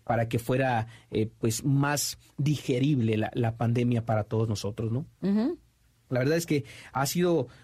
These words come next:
Speaker 1: una serie de cosas, eh, pues, que han logrado rescatar o ser noticias buenas dentro de un año tan complicado para la humanidad.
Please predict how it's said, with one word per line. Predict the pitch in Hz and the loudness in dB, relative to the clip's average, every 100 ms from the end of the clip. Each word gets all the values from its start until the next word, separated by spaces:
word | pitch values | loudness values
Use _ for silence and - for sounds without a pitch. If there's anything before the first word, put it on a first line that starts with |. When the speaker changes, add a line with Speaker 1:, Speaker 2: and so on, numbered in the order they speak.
| - | -4
Speaker 1:
una | 147 175 180 156 | 0 2 2 0
serie | - 175 180 | 0 2 2
de | 143 | 0
cosas, | - 170 180 160 - - - | 0 0 0 -2 -6 -14 -12
eh, | - 120 | -2 0
pues, | 113 - 120 117 - _ | 0 0 0 0 -4 _
que | - | -2
han | 151 180 175 143 | 0 2 2 2
logrado | 143 151 180 | 2 2 2
rescatar | 202 156 - 151 123 170 190 220 | 2 0 -2 -4 -2 0 2 2
o | 156 | 0
ser | 151 180 | 0 0
noticias | 180 196 - 185 190 135 | 2 0 0 0 0 2
buenas | 143 202 185 | 2 2 2
dentro | 135 131 131 | 0 2 2
de | |
un | 143 | 2
año | 139 143 | 2 0
tan | 139 | 0
complicado | 135 135 113 - 131 | -2 -2 -2 0 0
para | 117 107 | 2 0
la | 104 | 0
humanidad. | 101 95 - | -2 -6 -8